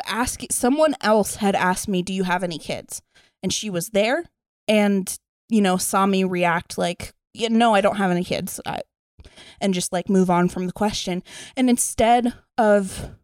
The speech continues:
trying to get me to talk more about that, she made a point of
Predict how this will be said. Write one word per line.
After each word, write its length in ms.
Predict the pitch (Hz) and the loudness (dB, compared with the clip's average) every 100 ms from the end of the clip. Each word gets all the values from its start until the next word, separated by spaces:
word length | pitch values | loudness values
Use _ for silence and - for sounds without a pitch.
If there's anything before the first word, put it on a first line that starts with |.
| _ | _
trying 420 | - 233 226 226 214 | -4 2 4 4 2
to 260 | - 190 | 2 0
get 260 | 185 214 208 | 0 -2 0
me 120 | 202 | -2
to 100 | 180 | -2
talk 460 | - - 190 - - | -4 -2 -4 -4 -6
more 280 | 190 180 262 | 0 2 2
about 360 | 285 302 311 - | 2 0 0 -2
that, 280 | 339 339 _ _ - - - - | -2 -4 _ _ -20 -20 -16 -8
she 180 | - 254 | -2 0
made 200 | 262 254 | 2 0
a 40 | |
point 420 | - 240 240 214 - | 0 2 2 2 0
of 540 | 202 196 190 - - | 4 4 4 -2 -14